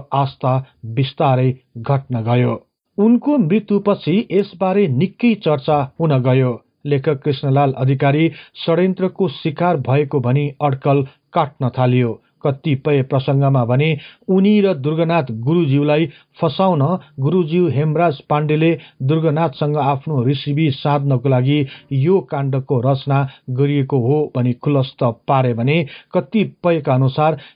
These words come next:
कृष्णलाललाई सो आरोपमा दण्ड दिने एक षड्यन्त्रको बहाना मात्र थियो पनि भनेका छन्।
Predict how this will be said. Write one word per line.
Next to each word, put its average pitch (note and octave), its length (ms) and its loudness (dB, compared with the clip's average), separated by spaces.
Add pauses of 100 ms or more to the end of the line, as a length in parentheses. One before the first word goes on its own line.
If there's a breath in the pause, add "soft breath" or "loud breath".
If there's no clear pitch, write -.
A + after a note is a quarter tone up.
(120)
कृष्णलाललाई E3+ 720 0
सो - 340 -2
आरोपमा D#3 520 0 (100)
दण्ड D#3 260 0 (140)
दिने D#3 340 0 (240 loud breath)
एक D#3 240 -2
षड्यन्त्रको D3+ 760 0 (120)
बहाना C#3 440 0 (220 loud breath)
मात्र C#3 500 -2 (120)
थियो C3+ 240 2 (400)
पनि D3+ 300 0 (240)
भनेका B2 440 0
छन्। B2 340 -2